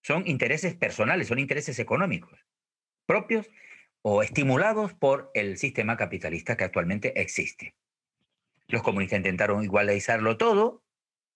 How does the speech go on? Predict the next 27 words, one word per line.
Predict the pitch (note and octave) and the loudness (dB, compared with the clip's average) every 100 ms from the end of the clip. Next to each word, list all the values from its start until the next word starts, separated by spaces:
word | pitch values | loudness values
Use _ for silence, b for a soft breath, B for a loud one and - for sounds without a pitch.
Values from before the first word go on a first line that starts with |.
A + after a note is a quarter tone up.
| _ _ _ | _ _ _
los, | C#3+ F3 F3 B2 | 0 0 -2 0
eh, | A2+ G2+ G2 G2 F#2+ G2 G#2 | 2 4 4 4 2 0 0
mm, | G2 F#2+ F#2 | 0 0 0
capitalistas | A#2 C#3+ F3 G3+ G#3 G3 | 0 2 2 2 0 0
intentan | G#3+ A3 G#3 A3 | 0 0 0 0
que, | F3+ D3 - _ _ _ _ _ - _ - - | 0 -2 -4 _ _ _ _ _ -20 _ -10 0
de | C3+ - | 0 2
independizarlo | G#3+ G#3+ F#3+ F3+ E3+ A#3 F3 G#2 | 0 2 2 2 2 2 2 2
todo. | F2 D#2+ E3+ - _ _ _ _ _ _ _ _ B B B B B B B B B B B _ _ B B B | 0 2 0 0 _ _ _ _ _ _ _ _ B B B B B B B B B B B _ _ B B B
Y | C3 | 2
ahí | C3 | 2
tenemos | D3+ E3 E3+ | 2 2 2
ahí | F3 F3+ | 4 4
lo | F3+ C3 | 4 2
que | B2 | 0
se, | - B2 | 0 2
al | G#2 G#2 | 2 0
final, | A2+ A#2+ G3 C3 D3 - | 0 2 2 2 0 -2
para | F#2 | 0
la | F#2+ | 0
sociedad, | G2 D3 D#3+ E3+ F3 F3 | 0 -2 2 2 0 -2
la | G2 | -2
sensación | - G2+ A#2 A2+ F3 F3+ | -2 -2 -2 0 -2 0
es, | G#2 - b b | -2 -2 b b
"Sálvese | - D#3 E3 E3+ F3 E3+ _ _ | -2 0 2 0 0 -2 _ _
quien | F3 D#3+ D#3 | -2 -2 2
pueda", | A#3 A#2+ D#2 | 2 2 -2